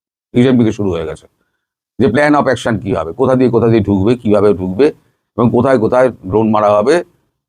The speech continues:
কোথায় কোথায় মিসাইল মারা হবে, আর কোথায় একটি ব্রহ্মস মারা হবে। একটি মারা হবে, এটা আমি শুরুর দিন থেকে বলে যাচ্ছি, এখনো বলে যাচ্ছি,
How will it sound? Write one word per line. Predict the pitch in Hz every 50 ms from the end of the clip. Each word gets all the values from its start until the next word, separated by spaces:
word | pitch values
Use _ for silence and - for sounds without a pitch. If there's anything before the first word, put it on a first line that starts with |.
| _ _
কোথায় | 139 147 160 156 156 139
কোথায় | 117 117 120 117 110
মিসাইল | 104 107 104 - 117 110 101
মারা | 101 104 104 95 98
হবে, | 98 104 131 156 -
আর | - - 104
কোথায় | 95 - 127 117 - - 101 95 110 120 - -
একটি | 156 147 - - _ 120 110
ব্রহ্মস | 82 95 90 90 85 82 80 76 -
মারা | - - - -
হবে। | - - - - _ _ _ _ _ _ _ _ _ _ _ _ _ _ _ _ - 147
একটি | 147 - - 196
মারা | 175 147 113 95 82
হবে, | 78 76 78 - - _ _ _ _ _ _ _
এটা | 104 98 127 123 123
আমি | 123 123 147 151
শুরুর | - 127 131 147 139 131
দিন | 156 160 151
থেকে | 156 160 160
বলে | 143 147 143 147
যাচ্ছি, | 147 131 - - 156
এখনো | 139 113 123 139 135
বলে | 123 117 110 107
যাচ্ছি, | 101 98 -